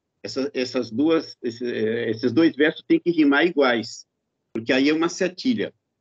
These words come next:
Então, você vê que revelou-se ser modernis, nis, então você pega o ni, pega a primeira vogal, que é o i,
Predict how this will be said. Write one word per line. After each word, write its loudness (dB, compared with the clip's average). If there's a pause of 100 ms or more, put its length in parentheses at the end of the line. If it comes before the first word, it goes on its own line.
(120)
Então, 0
você 0
vê 2
que 0 (1080)
revelou-se 2
ser 2
modernis, 2 (640)
nis, 0 (140)
então -2
você 0
pega 0
o 2
ni, 4 (1080)
pega 0
a -4
primeira 2
vogal, 0
que -2
é 4
o 4
i, -2